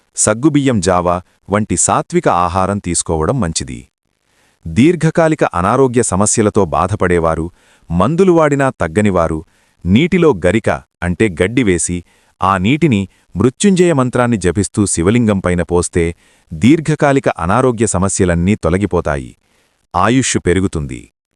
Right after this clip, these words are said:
ఇంటి వద్దే శివపూజ. ఈ శివరాత్రి రోజున శివాలయానికి వెళ్లేవారు చాలామంది ఉంటారు. రద్దీ ఎక్కువగా ఉంటుంది. మన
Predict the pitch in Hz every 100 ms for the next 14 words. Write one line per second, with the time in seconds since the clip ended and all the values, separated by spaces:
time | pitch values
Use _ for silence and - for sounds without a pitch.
0 | _ _ _ _ _ _ 120 165 185 139
1 | 107 101 120 - 92 87 80 69 60 -
2 | _ _ _ _ _ _ _ _ 143 156
3 | 123 156 190 - 147 120 95 85 80 -
4 | _ - - 107 156 170 160 147 120 87
5 | 87 95 82 80 - 80 87 131 123 98
6 | 82 76 78 69 52 _ _ _ - -
7 | 127 147 180 98 - 113 98 82 76 73
8 | 64 60 _ _ _ _ _ 82 90